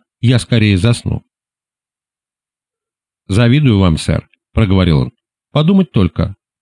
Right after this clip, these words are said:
располагать всею ночью для отдыха. Неудивительно, что вы уже не можете спать. Если когда-нибудь я разбогатею, я тоже пущусь в плавание в качестве пассажира,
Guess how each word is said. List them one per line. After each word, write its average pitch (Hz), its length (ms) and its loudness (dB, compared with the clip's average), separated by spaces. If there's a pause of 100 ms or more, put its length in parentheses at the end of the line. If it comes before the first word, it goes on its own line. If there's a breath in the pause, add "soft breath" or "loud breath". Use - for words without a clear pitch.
(120)
располагать 123 640 -2
всею 110 340 0
ночью 127 320 0
для 107 200 2
отдыха. 78 520 -4 (520)
Неудивительно, 131 920 2
что - 240 0
вы 127 100 4
уже 110 200 2
не 107 80 2
можете 98 340 0
спать. - 400 -6 (1000)
Если 185 300 0
когда-нибудь 156 560 2
я 131 120 2
разбогатею, 120 760 2
я 117 120 4
тоже 135 260 2
пущусь 113 400 0
в - 60 -18
плавание 131 460 2
в 110 60 -4
качестве 123 440 -2
пассажира, 104 800 0